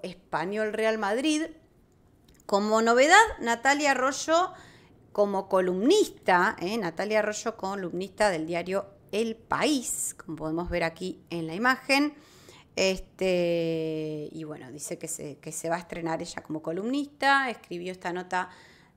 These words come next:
que titula Liga F, ¿dónde está el espectáculo? Ojalá sea una liga sin ruidos tóxicos que nos lastren y sin tropiezos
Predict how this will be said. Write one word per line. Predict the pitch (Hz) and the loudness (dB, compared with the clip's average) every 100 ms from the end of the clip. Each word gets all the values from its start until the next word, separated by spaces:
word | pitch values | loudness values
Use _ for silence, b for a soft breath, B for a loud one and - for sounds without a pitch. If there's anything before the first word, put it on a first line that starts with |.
| _ | _
que | - | -10
titula | 175 170 202 202 196 | -8 -8 -2 0 0
Liga | 214 214 214 | 0 4 4
F, | 220 226 226 226 226 | 4 0 -2 -2 0
¿dónde | 277 311 302 233 | 4 4 2 -2
está | - 220 | 2 2
el | 202 | 2
espectáculo? | 185 - 214 - 302 302 269 254 254 - | -2 -6 -4 4 4 4 -2 2 2 0
Ojalá | - 185 202 | -2 0 0
sea | 208 220 214 | -2 -4 -4
una | 180 | -4
liga | 185 196 202 | -6 -4 -4
sin | 208 320 320 | -4 -4 -4
ruidos | 285 254 226 - | -2 -2 -2 -4
tóxicos | 240 - 226 214 226 233 - - | -6 -6 -12 -2 -2 -2 -12 -10
que | 170 | -8
nos | 170 | -6
lastren | 208 285 277 277 277 277 202 | 2 2 2 -2 0 -2 -6
y | |
sin | 170 - 226 226 | -8 -6 -6 -6
tropiezos | 196 180 180 180 - 196 | -8 -4 -6 -4 -6 -8